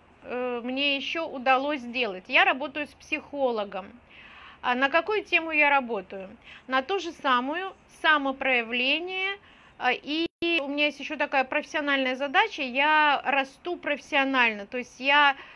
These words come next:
э, даю себе возможность включить интуицию на большем уровне, потому что вижу я уже довольно хорошо, э, фрактально, в общем,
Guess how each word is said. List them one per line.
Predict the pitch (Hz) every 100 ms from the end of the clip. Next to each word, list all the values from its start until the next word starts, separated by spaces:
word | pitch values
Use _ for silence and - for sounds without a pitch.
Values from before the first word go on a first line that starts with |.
| -
э, | - 233 226 214 -
даю | 226 262 262 339
себе | 349 302 247 294
возможность | 262 254 294 302 269 226 - - 240
включить | - 285 277 320 -
интуицию | 269 269 294 311 359 - - 294 269
на | 262 277 269 262 - - 175 226 226
большем | 226 311 294 285 269
уровне, | 403 370 294
потому | 269 269 254 262
что | 269 254
вижу | 254 294 247
я | 262 240
уже | 247 240
довольно | 247 247 233 240
хорошо, | 285 294 - 403 403 381 - - -
э, | 233 226 220 220
фрактально, | - 269 - 339 349 339 302 294 285 277 269 262
в | 233
общем, | 254 240 226